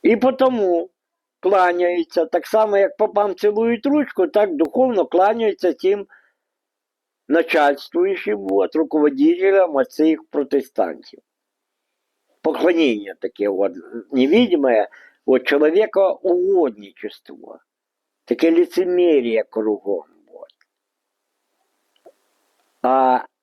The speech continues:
Ісус Христос показав всім, і учням своїм, і нам показав, коли він став на коліна перед кожним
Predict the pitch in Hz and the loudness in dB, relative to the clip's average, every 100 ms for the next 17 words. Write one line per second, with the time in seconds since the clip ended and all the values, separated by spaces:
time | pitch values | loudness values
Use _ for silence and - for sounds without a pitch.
0 | _ _ 135 - 156 131 - 151 - 170 | _ _ -4 0 -2 0 0 -2 0 2
1 | 165 143 - _ _ _ _ _ _ _ | 2 0 -10 _ _ _ _ _ _ _
2 | _ _ - 131 143 131 165 156 - _ | _ _ -4 -2 0 2 2 2 -2 _
3 | _ _ - - 156 117 - _ _ _ | _ _ -16 -4 -2 -2 -6 _ _ _
4 | _ _ _ _ - 151 214 226 - 180 | _ _ _ _ 2 2 2 0 -2 -2
5 | 165 - 160 156 147 127 123 170 185 - | -2 -2 0 2 2 0 0 0 -2 -4
6 | 170 160 135 147 143 - _ _ _ _ | -2 -2 0 2 0 -2 _ _ _ _
7 | _ _ _ _ - 131 165 175 156 160 | _ _ _ _ 0 2 4 2 2 0
8 | 143 120 _ _ _ _ _ _ _ _ | -2 -8 _ _ _ _ _ _ _ _
9 | _ _ _ - - 151 147 143 139 - | _ _ _ -20 -8 0 0 2 -2 0
10 | 147 175 165 123 - 131 127 - 143 120 | 0 2 2 -2 0 -2 -2 -2 -2 0
11 | 113 127 | -2 -4